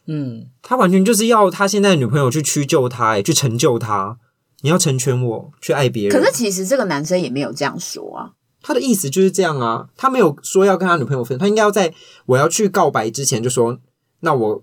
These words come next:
Speaker 2: 可能要告白，我就表示我真的喜欢他，那我们就走到这里这样子。那这样的话，我可能还觉得他不那么渣。但如果他把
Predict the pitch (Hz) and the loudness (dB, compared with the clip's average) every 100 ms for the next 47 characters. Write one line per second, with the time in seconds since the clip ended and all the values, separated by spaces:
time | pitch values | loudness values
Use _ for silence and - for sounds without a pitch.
0 | - 131 107 104 113 151 135 117 104 104 | -6 -4 -4 -6 0 0 2 0 0 -2
1 | 104 117 101 113 123 123 120 87 104 104 | -2 -2 0 0 0 -2 -2 -6 -8 -4
2 | 104 135 104 98 120 - - 110 - 113 | -2 0 -2 -2 -4 -4 -4 -4 -2 -6
3 | 92 - - 95 101 - _ 165 170 - | -6 -10 -12 -10 -12 -18 _ -4 -4 0
4 | 214 196 139 143 131 127 107 110 110 98 | 2 2 2 0 0 -2 -4 -4 -2 0
5 | 107 - _ _ _ _ - 139 - 107 | -2 -4 _ _ _ _ -4 -4 -4 -4
6 | 131 110 101 127 117 123 - _ _ _ | -2 -4 -4 -2 -2 -2 -10 _ _ _
7 | 175 175 156 131 165 156 139 95 - | 0 2 2 2 2 0 0 -4 -6